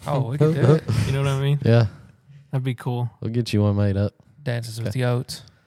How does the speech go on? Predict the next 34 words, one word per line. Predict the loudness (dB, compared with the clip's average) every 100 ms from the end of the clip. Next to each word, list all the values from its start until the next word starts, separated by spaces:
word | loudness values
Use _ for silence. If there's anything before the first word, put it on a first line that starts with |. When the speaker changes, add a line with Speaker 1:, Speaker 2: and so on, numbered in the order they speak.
| _ _ _
Speaker 3:
<laughs> | 2 2 2 0 4
Dances | 6 6 4 2
with | 2
you. | 0 0 -8 -20 -20 -18 -2
We | 4
got | 6 6
a, | 6 6
we | 6
got | 6
a | 6
whole | 6
bunch | 4 2
of | 0
sewing | 0 2 0
machines | -2 -2 -2
upstairs. | -4 -2 -2 0 0
We | -2
could | -2
sew | 0 0
you | 2 -2
one | -2
up. | -4 2
Speaker 2:
Dude, | 2 4
that'd | 2
be | -2
so | -4 -4 -4
cool. | -6 -8 -6 -2
Speaker 1:
Dude, | 2 4 4 2 -4 -14 _ _ _ _ _
we | -8
could | -6 -6
start | -2 -2
lining | 0 0 0 -2
saddles | -2 -2 0 -2 -2
with | -4 -6